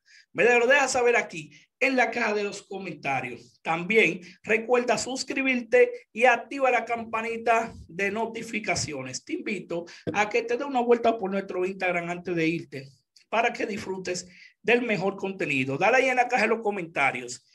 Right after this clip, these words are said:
el primer mensaje que tuve fijo ahí. Tú le das clic al link que está ahí que te manda directamente para allá. Y sobre todo, que nunca, pero que nunca en esta vida se me olvide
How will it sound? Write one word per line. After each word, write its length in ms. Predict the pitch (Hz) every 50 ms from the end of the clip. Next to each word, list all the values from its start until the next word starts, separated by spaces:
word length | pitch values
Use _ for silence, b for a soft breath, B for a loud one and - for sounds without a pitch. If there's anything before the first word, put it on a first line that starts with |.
| b b b _ _
el 200 | - 262 262 -
primer 320 | - 269 262 247 247 240
mensaje 420 | 240 233 226 - - 202 220 214 220
que 120 | 208 196
tuve 260 | 190 220 220 208 202
fijo 340 | 196 - 214 220 190 160 165
ahí. 280 | 185 196 226 - - -
Tú 140 | - 220
le 80 | 226 233
das 140 | 226 214 214
clic 300 | - - 247 254 240 -
al 180 | 190 185 180 196
link 160 | 220 226 226
que 60 | 220
está 160 | 202 - -
ahí 120 | 220 208 -
que 100 | 196 208
te 120 | 202 202
manda 300 | 190 202 208 214 202 202
directamente 720 | 190 185 180 185 196 190 190 208 196 190 190 190 180 185 185
para 240 | 185 - 170 165
allá. 300 | 143 143 151 147 - b b b b b b _
Y 140 | - 302 302 -
sobre 320 | - 269 240 233 - 233
todo, 380 | 226 - 247 240 220 202 185 -
que 120 | - 175
nunca, 440 | 208 233 233 220 - 185 156 151 -
pero 180 | 170 165 180
que 100 | 180 190
nunca 200 | 190 220 226 220 220
en 100 | 208 220
esta 200 | 208 - 196 196
vida 240 | 214 233 226 214 196
se 160 | - 202 190
me 140 | 196 196 190
olvide 640 | 180 180 220 247 262 254 247 233 233 226 233 -